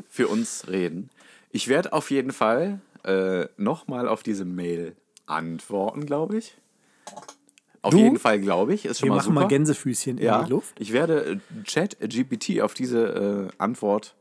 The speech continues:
Speaker 1: wiederum antworten lassen und, äh, werde noch mal nachfragen, äh, ob es denn wirklich sein kann,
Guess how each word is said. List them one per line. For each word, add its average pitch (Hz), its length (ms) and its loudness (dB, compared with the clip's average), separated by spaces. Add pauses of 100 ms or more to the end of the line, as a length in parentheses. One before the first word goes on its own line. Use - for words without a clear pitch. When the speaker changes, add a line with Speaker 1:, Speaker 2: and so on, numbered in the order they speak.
(440)
Speaker 1:
wiederum 101 500 0
antworten 80 560 -4
lassen 95 360 -4 (840)
und, 117 380 -2
äh, - 80 -8 (720)
werde 107 300 -2
noch 104 140 -4
mal 98 180 0
nachfragen, 85 840 -2
äh, 80 360 -6
ob 87 100 -8
es 101 140 -6
denn 90 260 -4
wirklich 139 400 -4
sein 101 400 -2
kann, 92 400 -8